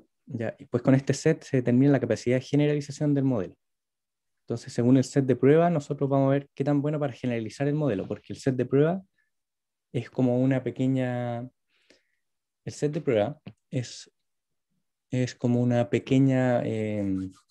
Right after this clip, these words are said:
¿cómo puedo decir? Una pequeña vista en práctica de lo que va a ser el modelo cuando se utilice en la vida real,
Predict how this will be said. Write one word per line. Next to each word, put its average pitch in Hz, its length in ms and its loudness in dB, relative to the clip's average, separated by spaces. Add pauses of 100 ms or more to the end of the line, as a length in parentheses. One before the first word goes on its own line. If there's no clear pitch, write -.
(320)
¿cómo 117 140 -6
puedo 120 140 2
decir? 110 240 -6 (1160)
Una 117 160 0
pequeña 123 380 4
vista 135 240 0
en 123 140 0
práctica 185 460 0
de 170 100 2
lo 147 100 2
que 135 120 -2
va 139 80 0
a 139 40 -4
ser 165 200 -2
el 160 60 -2
modelo 156 460 0 (300)
cuando 123 200 -4
se - 120 -14
utilice 131 340 -2
en 143 40 2
la 135 80 2
vida 139 140 2
real, 113 220 -2